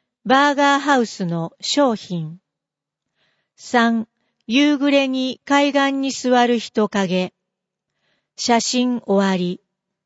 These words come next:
答えは全部です。本場カリフォルニアに負けない食やロケーションをハズで楽しめます。期間限定、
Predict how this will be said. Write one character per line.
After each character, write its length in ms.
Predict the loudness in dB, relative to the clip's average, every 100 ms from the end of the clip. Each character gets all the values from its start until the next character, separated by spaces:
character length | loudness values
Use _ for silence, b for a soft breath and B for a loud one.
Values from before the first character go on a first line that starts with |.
| _ _ _ _ _ _ _ _ _
答 380 | -2 -2 2 2
え 120 | 2
は 340 | 0 -4 -8 -14 _ _ -14
全 440 | -2 0 0 -2 -6
部 260 | -8 -12 _ _
で 180 | -6 -4
す。 320 | -6 -16 _ _ _ _ _ _ _ _
本 320 | 2 2 2
場 260 | 2 2 -2 _
カ 160 | -2 0
リ 100 | 2
フ 120 | 2
ォ 40 |
ル 120 | 0
ニ 200 | -2 0
ア 100 | 0
に 160 | 0 0
負 160 | 0 0
け 160 | 0
な 160 | 2 0
い 60 | 0
食 320 | -2 0 2
や 140 | 2
ロ 160 | 2 0
ケ 220 | 0 0
ー 20 |
シ 140 | 0 0
ョ 60 |
ン 120 | 0 0
を 260 | -2 -2 _ _ _
ハ 160 | -6 -2
ズ 160 | 2
で 140 | 2 0
楽 280 | 0 0
し 140 | 0 0
め 160 | 2
ま 180 | 0 -2
す。 220 | -6 -18 _ _ _ _ _ _ _ _ _ _ _ _ _ _ _
期 160 | -4 0
間 320 | 2 0 -2
限 260 | -2 -2 -2
定、 440 | -2 0 0 -2